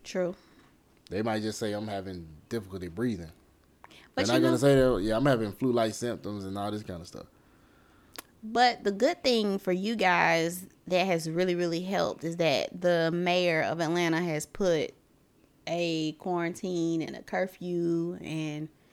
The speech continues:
Speaker 2: Right.
Speaker 1: you guys haven't had to come in contact with as many
Speaker 2: Yet.
Speaker 1: people yet as you normally would.
Speaker 2: Right.
Speaker 1: But
Speaker 2: Like, call volume is really down.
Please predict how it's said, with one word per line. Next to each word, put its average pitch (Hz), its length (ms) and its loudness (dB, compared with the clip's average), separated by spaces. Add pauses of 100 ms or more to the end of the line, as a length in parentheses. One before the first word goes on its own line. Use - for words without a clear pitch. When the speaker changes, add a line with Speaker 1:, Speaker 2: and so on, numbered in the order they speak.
(140)
Speaker 2:
Right. 80 280 -4 (280)
Speaker 1:
you 196 160 -6
guys 185 320 4
haven't 185 280 0
had 185 540 2
to 160 100 -4
come 175 280 -2
in 160 120 0
contact 170 720 -2
with 165 200 -6
as 160 200 -2
many 165 580 0 (1040)
Speaker 2:
Yet. 262 240 4
Speaker 1:
people 180 420 2 (100)
yet 196 680 6
as 180 240 4
you 175 120 0
normally 208 500 2
would. 165 480 -2
Speaker 2:
Right. 90 240 -2 (480)
Speaker 1:
But 180 480 2
Speaker 2:
Like, - 140 -6
call 131 280 6
volume 107 360 2
is 92 100 -6
really 107 240 -4
down. 76 200 -8